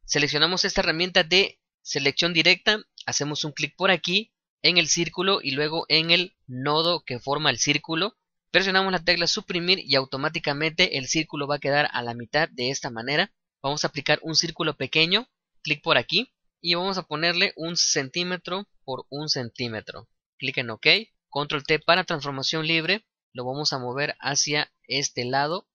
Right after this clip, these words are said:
para que quede correctamente centrado y validamos. Ahí lo tenemos,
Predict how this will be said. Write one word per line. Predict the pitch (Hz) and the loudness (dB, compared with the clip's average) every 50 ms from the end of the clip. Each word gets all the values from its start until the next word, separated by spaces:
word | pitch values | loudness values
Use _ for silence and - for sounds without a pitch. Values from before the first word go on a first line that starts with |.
| _ _ | _ _
para | - 117 117 113 | -10 -8 -8 -8
que | - - - | -10 -14 -12
quede | - 139 135 139 131 - | -12 -10 -10 -10 -12 -12
correctamente | _ 127 120 127 127 - - 123 120 127 135 - 151 | _ -10 -10 -10 -8 -8 -8 -6 -6 -8 -8 -4 -4
centrado | - - 117 107 107 - 139 139 147 160 180 - _ _ _ _ | -4 -2 -4 -6 -6 0 2 2 2 2 -2 -6 _ _ _ _
y | _ 156 175 - - | _ 0 0 0 0
validamos. | 127 123 117 117 113 107 107 101 101 95 107 - - - | -2 -2 -2 -2 -2 -2 -2 -4 -4 -8 -10 -12 -6 -4
Ahí | 120 120 | -4 -2
lo | 127 131 - | -2 -4 -4
tenemos, | - 117 117 143 156 165 190 220 214 - - | -6 -2 0 2 2 2 2 0 -2 -2 -8